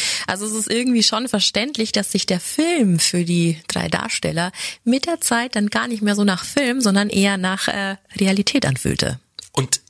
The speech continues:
Speaker 2: das wurde wirklich noch auf die Spitze getrieben. Die haben von Tag zu Tag weniger zu essen bekommen. Die Rationen wurden immer, immer kleiner. Man wollte,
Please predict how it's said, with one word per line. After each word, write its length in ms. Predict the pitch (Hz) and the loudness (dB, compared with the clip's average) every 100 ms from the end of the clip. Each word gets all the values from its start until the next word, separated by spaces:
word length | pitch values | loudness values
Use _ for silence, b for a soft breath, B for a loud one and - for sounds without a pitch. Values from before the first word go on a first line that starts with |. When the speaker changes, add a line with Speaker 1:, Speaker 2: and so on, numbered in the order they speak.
| _ _ - | _ _ -2
Speaker 2:
das 280 | - - | 0 0
wurde 380 | 101 113 127 117 | 0 0 0 0
wirklich 260 | 92 95 110 | -2 -4 -4
noch 100 | 101 | -4
auf 100 | 95 | -2
die 120 | 98 | -2
Spitze 400 | - 92 - 87 | -2 -2 0 -2
getrieben. 460 | 82 - 87 98 107 | -2 -6 -4 -4 0
Die 100 | 92 | 2
haben 200 | 101 101 | 2 0
von 200 | 95 90 | -4 -4
Tag 320 | 107 123 - | -4 -2 0
zu 120 | 117 | 0
Tag 480 | - 85 90 123 - | 0 0 0 -2 -8
weniger 500 | 87 90 101 117 113 | -6 -4 -2 -2 -2
zu 180 | - 127 | -2 0
essen 220 | 113 160 | 0 0
bekommen. 320 | 120 - 80 | -4 -8 -6
Die 60 | 80 | -6
Rationen 600 | 80 85 - 92 117 117 | -4 2 2 4 0 0
wurden 220 | 104 104 104 | -2 -2 -2
immer, 360 | 131 120 135 135 B B | -2 -2 -2 -6 B B
immer 300 | - 113 113 | -2 0 0
kleiner. 580 | 95 - 85 87 104 127 135 B B | -2 -2 0 0 0 -2 -4 B B
Man 280 | 95 95 90 | -6 -4 0
wollte, 460 | 95 147 170 90 | 2 2 0 -6